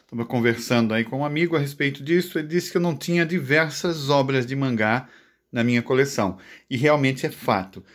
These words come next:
Meu gosto pessoal é mais ou menos por obras de terror, pois eu sou muito fã de Stephen King,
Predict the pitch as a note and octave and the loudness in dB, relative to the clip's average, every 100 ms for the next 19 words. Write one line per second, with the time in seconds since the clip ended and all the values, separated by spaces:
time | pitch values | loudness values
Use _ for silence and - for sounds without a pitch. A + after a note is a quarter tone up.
0 | - _ _ _ _ - F3 A3 C#3 F#3 | -20 _ _ _ _ -4 0 2 4 4
1 | F#3+ D3 D3 C#3 - C#3+ D3 D3 D3+ C#3+ | 4 -4 -6 -4 0 2 2 0 0 0
2 | A#2+ B2 C#3 A#2 - C3 A#2 A#2 A2 G#2 | 2 2 2 -2 -4 -2 4 4 4 0
3 | G2 F#2+ A2 A2 C#3 A2+ C3+ C#3+ B2 A2+ | -2 -6 -10 -4 -4 0 2 2 2 -2
4 | - G#2+ G#2 A2 - A#2 A2+ A#2 - A#2 | -6 -6 -4 -6 -2 0 0 -2 -2 -4
5 | G#2 - A#2+ A#2+ D3 C#3 C#3+ C#3+ B2 G#2+ | -4 -8 -8 -4 -4 -2 0 2 2 2
6 | G#2+ | 0